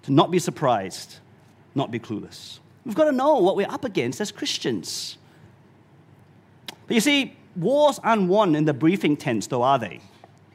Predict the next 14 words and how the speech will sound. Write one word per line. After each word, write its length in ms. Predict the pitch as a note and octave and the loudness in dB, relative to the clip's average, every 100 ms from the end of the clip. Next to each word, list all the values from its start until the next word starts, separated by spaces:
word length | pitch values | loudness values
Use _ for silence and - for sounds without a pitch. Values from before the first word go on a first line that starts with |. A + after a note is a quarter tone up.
| - - _ _ - | -20 -20 _ _ 0
Wars 360 | E3 G3 G#3+ G3 | 6 6 6 4
are 180 | G3 | 4
won 180 | E3 C#3+ | 4 4
on 100 | D3 | 2
the 80 | D3+ | 2
battleground. 880 | F#3 G3+ B3 F#3 B2 G2 F2 F2 - _ _ - _ _ _ - | 2 0 0 -2 -4 -6 -8 -18 -20 _ _ -20 _ _ _ 2
Right, 120 | A#3 | 2
Peter 220 | A#3 B3 B3 | 2 2 2
says 360 | - G3 E3+ | 2 2 2
in 140 | E3 D3 | 2 2
verse 300 | C#3+ C3 C3 | 2 0 -2
nine, 420 | A#2+ G#2+ B2+ B2+ - - | -2 -2 -4 -6 -12 0
"Resist. 920 | F3 A#3 F3+ D4+ E4+ F#3+ - - - - _ _ _ _ _ _ _ _ _ _ _ _ _ _ - | 4 4 2 0 -2 -2 -8 -12 -20 -20 _ _ _ _ _ _ _ _ _ _ _ _ _ _ -2
Resist. 680 | C4 B3 C4+ D4+ - - | 2 4 4 4 0 -6